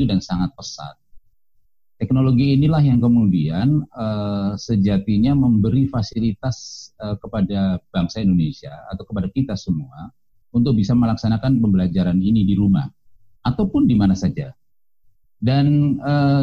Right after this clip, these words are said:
jauh hari, eh, Bapak Pendidikan Nasional Ki Hajar Dewantoro itu memiliki satu visi besar ternyata kalau kita bisa melihat, eh, kembali dokumen-dokumen, eh, statement beliau,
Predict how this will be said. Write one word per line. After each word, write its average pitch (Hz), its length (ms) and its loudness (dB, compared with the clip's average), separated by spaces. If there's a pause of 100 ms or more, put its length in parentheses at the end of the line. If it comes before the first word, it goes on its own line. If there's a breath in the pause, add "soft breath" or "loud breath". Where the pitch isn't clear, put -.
(160)
jauh 151 240 0
hari, 147 640 4
eh, 131 240 -12
Bapak 101 400 -4
Pendidikan 101 400 0
Nasional 95 400 0
Ki - 160 -16 (160)
Hajar 165 240 2
Dewantoro 117 720 0
itu 127 240 -4
memiliki 151 400 2
satu 143 320 -2
visi 143 400 0
besar 117 480 -2
ternyata 98 560 -2
kalau 98 160 -2
kita 101 240 -4
bisa 85 640 -4
melihat, 92 480 0 (160)
eh, 90 160 -4
kembali 101 400 2
dokumen-dokumen, 87 960 -2
eh, 85 160 -16
statement 92 480 -4
beliau, 87 400 -4